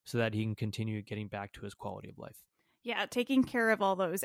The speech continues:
Speaker 2: extracurricular tasks and needs was definitely your time to shine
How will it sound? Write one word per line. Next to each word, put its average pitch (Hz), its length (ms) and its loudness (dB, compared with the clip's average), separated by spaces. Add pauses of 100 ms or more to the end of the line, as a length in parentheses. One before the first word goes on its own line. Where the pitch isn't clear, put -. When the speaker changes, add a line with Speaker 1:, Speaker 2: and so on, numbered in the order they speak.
Speaker 2:
extracurricular 202 960 0
tasks 190 520 2
and 190 140 0
needs 185 240 -4
was 185 160 -2
definitely 196 480 -2
your 190 420 0
time 190 280 -4
to 185 100 -2
shine 196 540 2